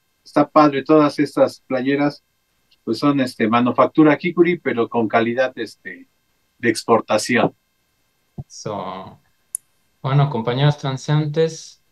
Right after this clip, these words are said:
Speaker 2: es para saberlo que aquí también está nuestro segundo entrevistador, el Negro Cabezas,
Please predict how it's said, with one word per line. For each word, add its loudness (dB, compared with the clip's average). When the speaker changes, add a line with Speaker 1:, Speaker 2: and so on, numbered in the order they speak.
Speaker 2:
es -14
para 0
saberlo 0
que -4
aquí -4
también -2
está -4
nuestro -4
segundo -2
entrevistador, -2
el 0
Negro 0
Cabezas, -4